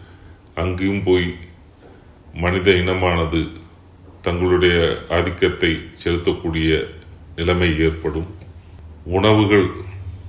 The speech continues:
வருங்காலங்களில் பெரிய தோட்டங்களில் வளர்க்க தேவையில்லை,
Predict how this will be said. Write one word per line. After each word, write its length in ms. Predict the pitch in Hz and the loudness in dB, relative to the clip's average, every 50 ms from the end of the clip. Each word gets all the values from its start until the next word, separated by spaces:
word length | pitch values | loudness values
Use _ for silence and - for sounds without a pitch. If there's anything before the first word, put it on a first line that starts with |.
| - - - - - - - - - | -18 -18 -18 -18 -20 -20 -20 -10 -2
வருங்காலங்களில் 880 | 90 92 90 90 87 92 95 92 92 95 95 92 92 92 90 90 90 - - - - - - - - - - - - - - - - - - - - - | 0 0 0 2 4 4 6 6 6 6 4 2 2 2 2 2 0 0 -6 -14 -18 -20 -20 -20 -20 -20 -18 -18 -18 -20 -20 -20 -20 -20 -20 -20 -12 -4
பெரிய 280 | - 90 90 95 98 101 98 | 0 2 2 4 4 4 4
தோட்டங்களில் 680 | - - 95 90 87 - 95 92 92 90 90 90 87 | 4 4 4 4 6 4 4 4 4 4 4 4 2
வளர்க்க 380 | 80 82 82 85 80 - - 90 | 2 2 2 0 0 0 -2 -2
தேவையில்லை, 640 | - - 85 82 80 82 80 76 76 73 76 82 | 0 2 2 2 4 2 0 0 -2 -2 -4 -4